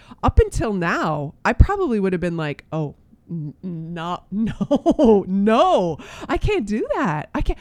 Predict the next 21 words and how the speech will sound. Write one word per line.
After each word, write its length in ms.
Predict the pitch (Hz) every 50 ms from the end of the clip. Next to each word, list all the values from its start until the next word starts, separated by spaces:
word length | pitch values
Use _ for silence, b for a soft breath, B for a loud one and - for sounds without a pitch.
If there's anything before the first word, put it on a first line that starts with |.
| B B B B B -
like, 120 | 269 -
I 60 | 381 403
can't 220 | - 427 381 294
do 140 | 294 349 453
that." 80 | 403 -
'Cause 140 | - 277 196
that 160 | 220 220 214
exact 420 | 190 170 165 196 196 277 311 -
fear, 180 | - 269 349 381
like 160 | 254 214 190
you 80 | 190 185
described, 380 | 190 185 - - 214 247 226
like, 140 | 196 180 B B B B B
what 120 | - 202 320
if 60 | 349
I 80 | 392 320
get 120 | 285 226
up 120 | 247 -
there 120 | - 339 220
and 120 | - 190 190
I 120 | 220